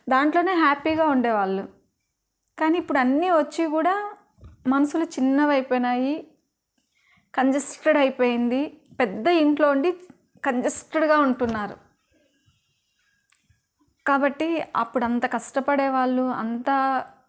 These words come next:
ఇది బాడీకి ఎక్సర్సైజ్ ఉండింది, మంచి ఫుడ్ తీసుకునేవాళ్ళు, మంచిగా ఉండేవాళ్ళు, టైంకి ని-, తి-,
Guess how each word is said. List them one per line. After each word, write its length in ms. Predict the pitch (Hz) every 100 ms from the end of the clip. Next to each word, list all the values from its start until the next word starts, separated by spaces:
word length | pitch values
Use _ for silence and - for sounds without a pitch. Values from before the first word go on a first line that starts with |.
| _ _ _ - - -
ఇది 220 | 233 269 220
బాడీకి 360 | 220 233 262 240
ఎక్సర్సైజ్ 440 | - 254 262 254 254
ఉండింది, 400 | 247 247 247 254 - - _ _ _ -
మంచి 320 | 233 269 311 285
ఫుడ్ 200 | 240 262
తీసుకునేవాళ్ళు, 920 | 262 247 - 247 233 233 226 226 240 254 - _ _ _ _ _ _ _ _ _ _ _ _ _ _ _ -
మంచిగా 480 | 247 254 285 320 311 294
ఉండేవాళ్ళు, 580 | 254 254 240 240 240 254 254 - _ _ _ _ _ 262
టైంకి 360 | 254 302 320
ని-, 160 | 285 277 -
తి-, 120 | 262